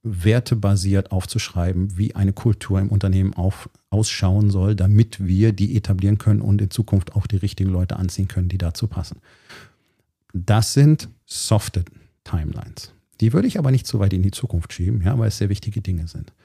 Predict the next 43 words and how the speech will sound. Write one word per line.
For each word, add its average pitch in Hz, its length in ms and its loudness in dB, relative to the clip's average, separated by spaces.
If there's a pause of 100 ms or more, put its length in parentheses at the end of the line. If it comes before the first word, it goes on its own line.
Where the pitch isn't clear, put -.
(320)
Bloß, 117 360 4
da 107 100 0
ist 92 160 0
eben 110 200 2
kein 107 280 0
hartes 101 260 -2
Datum, 95 300 0
wo - 60 -2
irgendwie 95 200 2
der 92 140 -4
Hammer 98 200 4
fehlt, 73 280 -6
wie, 78 260 -8 (300)
keine 90 240 -2
Ahnung, 78 360 -4 (140)
Jahresabschluss 98 640 -2
fällig - 340 -12
oder 87 160 -14
so. - 120 -18 (480)
Ja? 120 160 2 (560)
So, - 160 2
und 107 160 2
jetzt 143 180 0
weißt 143 240 2
du 127 80 0
ganz 113 240 2
genau, 107 320 2
was - 320 -4
ausschließlich 113 560 0
du 127 120 4
machen 131 280 2
kannst. 143 420 -2
Du 107 140 0
siehst 104 420 0
auf 101 200 0
dieser 98 260 0
Liste, 95 340 -2
was 92 260 -2
du 101 180 -2
an 98 180 -2
andere 95 340 0
abgeben 123 460 0
kannst. 147 460 -2